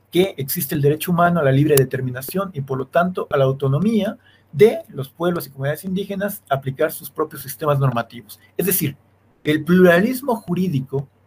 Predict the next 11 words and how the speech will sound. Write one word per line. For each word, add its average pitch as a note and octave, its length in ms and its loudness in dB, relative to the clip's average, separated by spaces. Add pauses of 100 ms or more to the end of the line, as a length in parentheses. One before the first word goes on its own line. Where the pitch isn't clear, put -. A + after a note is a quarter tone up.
(200)
que A#2+ 120 -10
surge F#3 440 0
como C3 220 -6
una D3 200 2
institución E3 760 -8 (360)
de C#3 100 2
pensamiento C#3+ 800 0
decolonial, B2 600 -4
de C3+ 80 0
pensamiento C3 540 -8
insurgente C3+ 640 -6